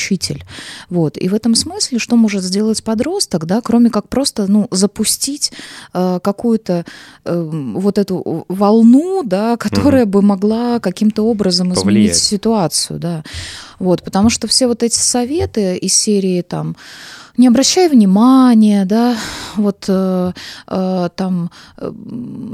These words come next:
Speaker 1: ну, вот они тебе говорят, а ты смейся там в ответ, да. То есть это всё советы, которые больше, они подходят, когда мы говорим о том, что вот, ну, ребёнок как-то может быть там непопулярен, да,
Speaker 2: Мгм.
Speaker 1: или имеет место быть конфликт, например,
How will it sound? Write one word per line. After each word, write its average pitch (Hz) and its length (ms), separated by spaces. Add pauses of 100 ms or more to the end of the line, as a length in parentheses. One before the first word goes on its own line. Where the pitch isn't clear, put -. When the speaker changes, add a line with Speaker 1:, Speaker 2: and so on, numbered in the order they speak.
(340)
Speaker 1:
ну, 220 160
вот 233 180
они 247 180
тебе 226 240
говорят, 262 540
а 180 60
ты 196 140
смейся 214 920
там 175 220
в 180 60
ответ, 180 720
да. 202 320 (340)
То 208 80
есть 214 180
это 330 160
всё - 260
советы, 240 480
которые 208 460
больше, 202 420
они 180 300
подходят, 185 640
когда 165 320
мы 190 120
говорим 160 560
о 160 380
том, 196 220
что - 180
вот, 156 180 (240)
ну, 247 100
ребёнок 226 460
как-то - 280
может 180 240
быть 160 180
там 147 220
непопулярен, 147 760
да, 160 200
Speaker 2:
Мгм. 101 80 (300)
Speaker 1:
или 208 260
имеет 208 380
место 208 360
быть 190 240
конфликт, 196 640
например, 147 560